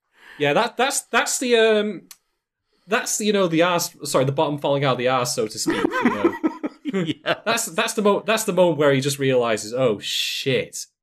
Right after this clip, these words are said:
Speaker 1: Um, but yeah, uh, Floki, by the way, notices this. He spots that Askeladd's face crumples up like a piece of paper. So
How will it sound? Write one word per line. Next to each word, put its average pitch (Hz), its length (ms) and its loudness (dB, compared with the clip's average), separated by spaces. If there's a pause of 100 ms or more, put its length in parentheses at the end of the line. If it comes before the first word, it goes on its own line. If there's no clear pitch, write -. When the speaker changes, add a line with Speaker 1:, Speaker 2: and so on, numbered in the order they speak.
(720)
Speaker 1:
Um, 131 480 -2 (480)
but 160 260 -2
yeah, 147 300 0
uh, 139 220 2 (200)
Floki, 214 440 0
by 143 200 4
the 139 80 4
way, 123 160 2
notices 120 560 -2
this. 95 380 -8
He 147 100 -8
spots 139 340 -6
that 127 100 -8
Askeladd's 123 480 -6
face 123 260 -4
crumples 113 460 -10
up 117 200 -6
like 107 180 -6
a - 40 -16
piece - 300 -10
of - 40 -20
paper. 104 440 -10 (480)
So 123 460 2